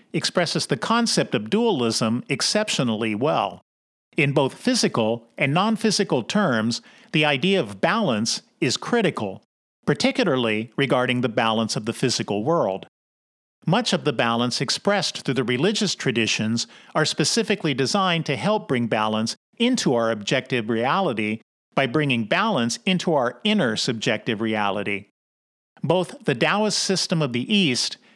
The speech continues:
and the Greek virtues and Judeo-Christian traditions of the West primarily attempt to bring divine balance into the physical world. This is experienced as a balance between opposites in the world that transcends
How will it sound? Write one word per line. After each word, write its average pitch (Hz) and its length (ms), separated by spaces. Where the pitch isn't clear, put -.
and 143 100
the 135 80
Greek 160 300
virtues 135 540
and 127 100
Judeo-Christian 147 880
traditions 127 580
of 113 100
the 110 100
West 131 500
primarily 160 600
attempt 120 400
to 127 80
bring 120 260
divine 165 480
balance 104 540
into 208 360
the 117 120
physical 113 500
world. 117 460
This 226 220
is 208 160
experienced 107 800
as 135 160
a 131 60
balance 170 420
between 143 460
opposites 170 600
in 123 160
the 110 100
world 101 440
that 135 160
transcends 139 800